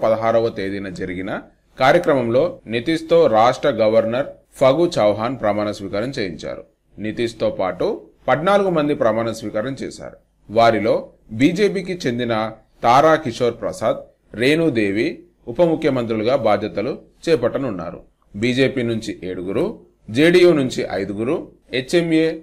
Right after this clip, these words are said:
వీఐపీల నుంచి ఒక్కొక్కరు చొప్పున తాజా మంత్రివర్గంలో స్థానం సంపాదించారు. బీజేపీ అగ్రనేత, కేంద్ర హోంమంత్రి అమిత్ షా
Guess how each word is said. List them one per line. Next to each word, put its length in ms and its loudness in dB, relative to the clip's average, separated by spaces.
వీఐపీల 560 2
నుంచి 300 -4
ఒక్కొక్కరు 640 -6
చొప్పున 360 -6
తాజా 320 6
మంత్రివర్గంలో 720 0
స్థానం 360 -2
సంపాదించారు. 760 -8
బీజేపీ 520 0
అగ్రనేత, 720 -4
కేంద్ర 280 2
హోంమంత్రి 720 -2
అమిత్ 240 -8
షా 300 0